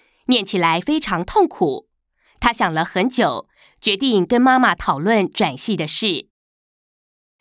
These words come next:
妈妈听到何雅婷打算转到国际关系系，非常生气。她觉得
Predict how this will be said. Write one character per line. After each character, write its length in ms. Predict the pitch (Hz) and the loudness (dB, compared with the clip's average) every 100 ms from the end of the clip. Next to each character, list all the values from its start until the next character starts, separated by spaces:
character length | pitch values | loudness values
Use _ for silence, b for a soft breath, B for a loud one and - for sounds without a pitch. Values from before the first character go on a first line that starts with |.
| - | 0
妈 160 | 240 | 2
妈 240 | 254 214 180 | 4 2 2
听 220 | - 240 | 0 2
到 240 | 240 196 | 4 4
何 160 | 175 233 | 2 0
雅 200 | 269 196 | 0 0
婷 360 | - 180 170 214 | -2 -2 0 0
打 180 | 208 160 | -2 -6
算 300 | - 226 175 | 0 0 0
转 220 | 190 139 | -2 -4
到 260 | 165 196 160 | 0 2 2
国 220 | 160 170 | 0 -2
际 260 | - 247 175 | 0 -2 -2
关 260 | - 285 | 0 0
系 220 | 320 - | 0 -2
系， 380 | 208 - 190 - _ _ _ _ | -4 -2 -4 -4 _ _ _ _
非 200 | - 226 | -2 -2
常 220 | 214 180 | -2 -6
生 220 | - 254 269 | -2 -2 -2
气。 380 | - 160 - _ b b b b | -2 -4 -4 _ b b b b
她 120 | - 220 | 0 0
觉 160 | 196 | 2
得 300 | 196 202 185 | 2 2 2